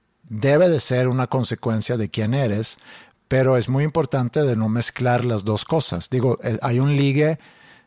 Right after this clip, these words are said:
directo entre los dos, pero si yo te uso otra vez como ejemplo, inclusive puedo usar Roberto como ejemplo,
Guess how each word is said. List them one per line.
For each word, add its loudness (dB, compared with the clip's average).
directo -2
entre 0
los 0
dos, -2
pero 4
si 0
yo 0
te 0
uso 2
otra 0
vez 0
como -2
ejemplo, -4
inclusive 0
puedo 0
usar 0
Roberto 0
como -2
ejemplo, -4